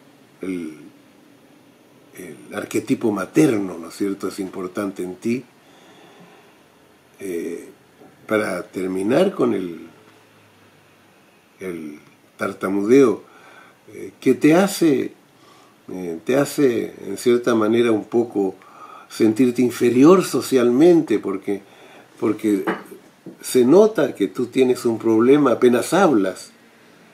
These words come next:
ese problema que tú tienes, ¿no? Yo digo que ese problema es la falta de un padre que te haya dado la seguridad en ti mismo como un padre debe darla.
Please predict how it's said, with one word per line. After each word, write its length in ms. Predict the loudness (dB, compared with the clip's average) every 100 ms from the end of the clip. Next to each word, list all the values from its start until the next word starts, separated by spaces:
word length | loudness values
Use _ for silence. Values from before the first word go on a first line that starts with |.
| _ _ _ _ _ _
ese 260 | -4 -2 0
problema 440 | 0 2 2 0
que 120 | -4
tú 160 | -6 -6
tienes, 400 | -2 0 -2 -4
¿no? 240 | -4 -6 -10 _ _ _ _ _ _ _ _ _ _ 0
Yo 140 | 4
digo 260 | 6 4 2
que 120 | 0
ese 160 | 0
problema 400 | 0 2 2 2
es 60 | 0
la 100 | -2
falta 420 | 0 -2 0 -2
de 100 | -2
un 160 | -4 -8
padre 560 | -4 -2 -2 -4 -6 -10 -20 -20 -20 -20 _ -6
que 80 |
te 180 | 0 2
haya 200 | 4 4
dado 440 | 2 2 2 0 -6 -20 -20 -10
la 120 | -6 -4
seguridad 520 | 0 0 2 2 2
en 140 | 0
ti 160 | -2 0
mismo 420 | 2 4 2 2
como 180 | 0 -4
un 120 | -4
padre 380 | 0 2 4 2
debe 280 | 0 0 -2
darla. 440 | -6 -8 -10